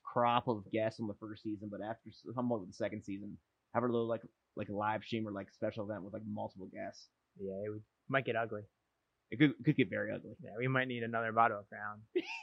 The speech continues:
Speaker 2: <laughs>
Speaker 1: <laughs>
Speaker 2: It's, yeah, yeah, but no, it would be fun. Um, you know, and what I said earlier, like, you enjoy working with people that you like.
Speaker 1: Oh,
Speaker 2: Like,
Speaker 1: absolutely.
Speaker 2: you're a good guy, great guy. <clears throat> Appreciate you having me on, giving me the opportunity. Um,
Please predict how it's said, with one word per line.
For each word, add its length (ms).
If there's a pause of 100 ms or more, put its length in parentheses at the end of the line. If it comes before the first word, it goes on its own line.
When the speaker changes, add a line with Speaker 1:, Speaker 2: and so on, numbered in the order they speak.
(100)
Speaker 2:
<laughs> 880
Speaker 1:
<laughs> 160 (800)
Speaker 2:
It's, 220 (140)
yeah, 360 (300)
yeah, 240
but 100
no, 140
it 100
would 120
be 100
fun. 440 (120)
Um, 400 (380)
you 100
know, 80
and 320 (720)
what 160
I 100
said 180
earlier, 280
like, 180
you 140
enjoy 240
working 200
with 100
people 180
that 100
you 120
like. 240 (720)
Speaker 1:
Oh, 60
Speaker 2:
Like, 100
Speaker 1:
absolutely. 420
Speaker 2:
you're 160
a 60
good 180
guy, 320
great 240
guy. 300 (160)
<clears throat> 140
Appreciate 320
you 100
having 140
me 100
on, 300 (220)
giving 140
me 80
the 80
opportunity. 760 (480)
Um, 220